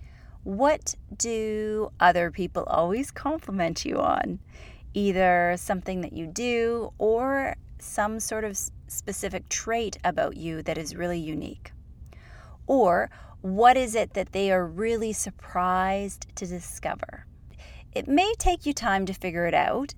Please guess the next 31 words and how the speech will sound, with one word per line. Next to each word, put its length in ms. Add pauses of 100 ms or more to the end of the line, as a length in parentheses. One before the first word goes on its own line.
and 400 (100)
with 320
time, 540
as 180
you 80
get 140
to 100
know 140
yourself 420
better, 320 (440)
you're 140
gonna 220
get 240
more 500
clear 540
on 220
specifically 840 (240)
what 380
it 120 (160)
is. 240 (920)
So 460
for 260
me, 680
I 120
was 200
always 380
a 80
really 420
good 160
listener, 580
and 360